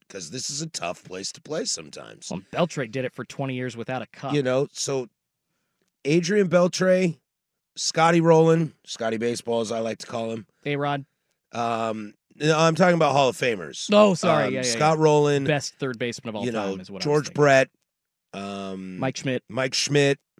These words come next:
Speaker 2: Like
Speaker 1: Frank, uh, not Frank, but, uh, uh, Brooks Robinson.
Speaker 2: Yes.
Speaker 1: You know, there aren't a lot of third basemen.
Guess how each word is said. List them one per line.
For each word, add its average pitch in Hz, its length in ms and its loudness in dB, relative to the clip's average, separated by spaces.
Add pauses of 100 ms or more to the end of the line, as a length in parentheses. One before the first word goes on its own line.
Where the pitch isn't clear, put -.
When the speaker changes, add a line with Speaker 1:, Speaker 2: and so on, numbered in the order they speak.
(420)
Speaker 2:
Like 120 200 -14
Speaker 1:
Frank, 139 500 -2
uh, 113 540 0
not 110 240 -6
Frank, 92 320 -8
but, 101 240 -10
uh, 95 420 -6
uh, 95 140 -8
Brooks 143 340 -2
Robinson. 127 560 0
Speaker 2:
Yes. - 460 -14 (420)
Speaker 1:
You 123 120 -8
know, 127 160 0
there 131 180 -4 (100)
aren't 165 360 4
a 143 80 2
lot 123 420 2
of 127 120 -2
third 127 340 -2
basemen. 110 460 -6